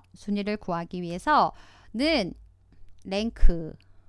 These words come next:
점 이큐를 선택. 문제에 나와 있는 함수명 정확하게 확인하시고요.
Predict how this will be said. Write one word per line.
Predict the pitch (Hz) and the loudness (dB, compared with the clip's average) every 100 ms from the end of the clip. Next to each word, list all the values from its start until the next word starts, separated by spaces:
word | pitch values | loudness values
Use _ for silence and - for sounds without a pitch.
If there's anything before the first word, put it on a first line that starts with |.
| - - _ _ _ _ _ _ | -20 -20 _ _ _ _ _ _
점 | - 285 320 330 | -8 -2 -2 -2
이큐를 | - 233 - - 233 294 | -6 -10 -10 -8 -4 -2
선택. | 302 214 220 190 185 | 0 0 0 -4 0
문제에 | 247 339 | 2 4
나와 | 294 196 196 | 4 2 2
있는 | 208 | -2
함수명 | - 285 269 208 185 | -4 -4 -2 -2 -2
정확하게 | 180 175 180 214 208 | -6 -8 -8 -8 -8
확인하시고요. | 208 214 214 226 233 208 185 160 180 262 381 | -6 -6 -6 -6 -8 -6 -4 -2 2 2 2